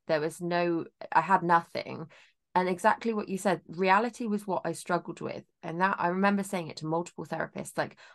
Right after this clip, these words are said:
"I don't know what reality is anymore. I don't know what is real. I have nothing to measure anything off." And if your own, and I've said it, even to this day, when I'm overwhelmed, I'll say it.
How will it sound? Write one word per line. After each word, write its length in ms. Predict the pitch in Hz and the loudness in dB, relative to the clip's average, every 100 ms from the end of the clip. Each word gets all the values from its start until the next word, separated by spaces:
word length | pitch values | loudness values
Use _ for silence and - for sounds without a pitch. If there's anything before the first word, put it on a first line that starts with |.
| _ | _
"I 200 | 185 220 | 6 6
don't 280 | 220 208 202 | 4 2 4
know 200 | 190 185 | 2 2
what 200 | 185 - | 0 -2
reality 600 | 185 185 208 185 - 165 | 2 6 6 4 -2 -8
is 220 | - - | -8 -8
anymore. 380 | - 156 - - - | -8 -8 -8 -8 4
I 160 | 202 | 4
don't 220 | 226 240 | 4 2
know 120 | 202 196 | 0 -2
what 140 | 180 | -2
is 140 | 180 - | -6 -4
real. 340 | 196 190 147 - | -2 0 0 -2
I 60 | |
have 200 | 165 180 | -2 0
nothing 360 | 190 208 208 233 | 0 0 -2 -6
to 120 | 226 | 0
measure 360 | 208 196 175 175 | 2 2 0 -2
anything 480 | 175 196 208 202 185 | 0 0 0 -2 0
off." 400 | - - 190 - - - - - | 0 0 -2 -6 -20 -20 -20 0
And 200 | 185 190 190 | 2 4 0
if 120 | - | 2
your 240 | 196 190 | 2 6
own, 420 | 202 208 202 196 - | 6 8 4 0 0
and 100 | 196 | 4
I've 140 | 208 208 | 4 4
said 180 | 262 285 | -2 -4
it, 180 | 220 | -2
even 300 | 220 233 277 214 | -2 -2 -4 -4
to 120 | 208 | -6
this 180 | 202 - | -6 0
day, 280 | 196 185 | 4 4
when 140 | 143 147 | 2 -2
I'm 140 | 151 | 0
overwhelmed, 460 | 175 170 175 156 147 | 0 2 2 2 0
I'll 100 | 151 | -6
say 300 | - 190 151 | -2 0 0
it. 60 | - | -2